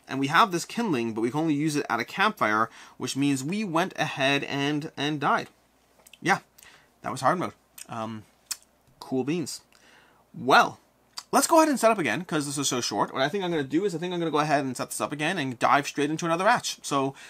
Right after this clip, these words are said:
you get to see me play two games of Slay the Spire at once. I'm gonna go ahead and, uh, snap my fingers and have myself set up as, who do we play as now?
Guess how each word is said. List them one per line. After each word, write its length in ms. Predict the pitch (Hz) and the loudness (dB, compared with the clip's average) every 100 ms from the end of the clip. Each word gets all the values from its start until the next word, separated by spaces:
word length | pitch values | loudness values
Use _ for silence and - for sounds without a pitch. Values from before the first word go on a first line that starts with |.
| - | -12
you 80 | 151 | -2
get 100 | 160 | -2
to 80 | - | -2
see 120 | 175 | -4
me 80 | 175 | -2
play 180 | 202 196 | -2 -2
two 240 | - 277 | 2 2
games 320 | 320 226 123 | 2 0 -2
of 220 | - 117 - | -4 -6 -4
Slay 160 | 127 | -4
the 80 | 113 | -4
Spire 280 | - 117 117 | 0 2 2
at 100 | - | 2
once. 340 | 190 233 - - | 0 0 -4 -2
I'm 100 | 196 | -2
gonna 120 | 247 | 4
go 60 | 208 | 4
ahead 280 | 170 170 | 6 4
and, 200 | 165 127 | 4 2
uh, 120 | 113 110 | 4 2
snap 280 | - 156 | 2 0
my 120 | 113 131 | 0 -2
fingers 340 | 147 202 202 | -4 -4 -4
and 220 | 139 117 - - - | -4 -4 -8 -20 -4
have 180 | 143 151 | 4 4
myself 560 | 151 143 - 143 - - | 4 -2 2 0 0 -10
set 280 | - 143 - | 0 0 4
up 220 | 156 - | 2 2
as, 460 | - 147 165 156 - - - - | -2 2 2 0 -8 -18 -20 -6
who 100 | 226 | -2
do 60 | |
we 40 | 180 | -2
play 200 | - 95 | 0 -2
as 120 | 101 | -2
now? 200 | 87 71 | -6 -8